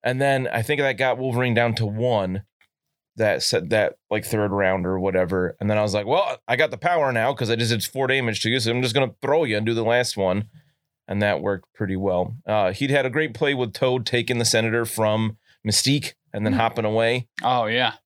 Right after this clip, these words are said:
Speaker 1: Um, and Black Bolt tried to take him down. And then I, that's when I whiffed on his rolls against, you know,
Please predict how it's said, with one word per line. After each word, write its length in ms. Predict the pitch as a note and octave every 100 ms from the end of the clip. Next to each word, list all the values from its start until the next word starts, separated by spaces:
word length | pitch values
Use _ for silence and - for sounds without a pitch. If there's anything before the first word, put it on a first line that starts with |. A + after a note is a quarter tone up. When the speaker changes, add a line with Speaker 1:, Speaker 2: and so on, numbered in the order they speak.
| -
Speaker 1:
Um, 300 | G#2 F#2+ F2+
and 120 | G2
Black 240 | A2 A2 -
Bolt 180 | A2
tried 180 | - A2+
to 60 | G2+
take 220 | A#2 A2
him 120 | G#2
down. 260 | G2+ G#2 G#2
And 140 | G2
then 100 | G2
I, 60 | F#2+
that's 240 | F2 - G#2+
when 80 |
I 80 | F2
whiffed 300 | F#2 G2+ -
on 120 | F#2
his 140 | G2 F2
rolls 380 | G2+ F#2+ F#2 -
against, 400 | A2 F#2 F#2 -
you 80 | G2
know, 160 | F2